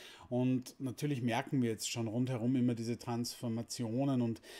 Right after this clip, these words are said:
und diese Veränderungen. Es ist ja klar, da, es ist wahnsinnig viel in Bewegung und das ist natürlich auch mit diesem, mit,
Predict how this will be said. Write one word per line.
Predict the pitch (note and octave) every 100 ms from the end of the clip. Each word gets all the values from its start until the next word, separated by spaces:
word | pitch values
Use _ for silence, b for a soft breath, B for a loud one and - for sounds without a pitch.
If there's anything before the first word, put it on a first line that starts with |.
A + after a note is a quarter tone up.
| B -
und | A#2+ A#2+ - -
diese | A2+ B2
Veränderungen. | C#3+ - B2 D3 D3+ B2+ A2+ A2 G#2
Es | G#2
ist | A#2
ja | A#2
klar, | - A2 A#2 B2
da, | A2+ - - -
es | G#2+ B2+
ist | - A2
wahnsinnig | G#2+ B2 D#3 D3+ C3+ C3 -
viel | D3 C#3+
in | C3
Bewegung | A#2+ A2+ A#2+ C3 C3 B B B -
und | A#2+ A#2+ A#2+ -
das | A#2+ B2+
ist | C#3
natürlich | C3+ - C3+ C3+ B2+
auch | A#2
mit | A#2+ A2+ -
diesem, | A#2+ B2 A#2+ A#2+ B B B
mit, | A#2 A#2 A#2+ C3 B2+